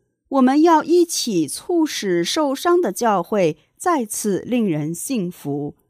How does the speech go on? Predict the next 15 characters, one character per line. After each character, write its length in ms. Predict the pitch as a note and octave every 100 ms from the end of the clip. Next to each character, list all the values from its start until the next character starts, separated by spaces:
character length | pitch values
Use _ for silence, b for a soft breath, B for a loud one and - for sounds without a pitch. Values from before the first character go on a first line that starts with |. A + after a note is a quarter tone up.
| _ _ _ _ _ _ _
复 180 | F#4+ F4+
活 180 | D4+
主 200 | D#4+ A3
耶 140 | E3 G#3
稣 300 | - B3 B3+
向 240 | C4+ B3 F#3
我 60 |
们 220 | D#3 E3+
展 320 | G#3+ A3+ F3+ E3
示 240 | - G#3
了 260 | F3+ D3+ C#3+
他 220 | - A3
的 240 | G#3 D#3
伤 360 | - B3+ C4+ D4
痕， 500 | - D3+ D3 F3+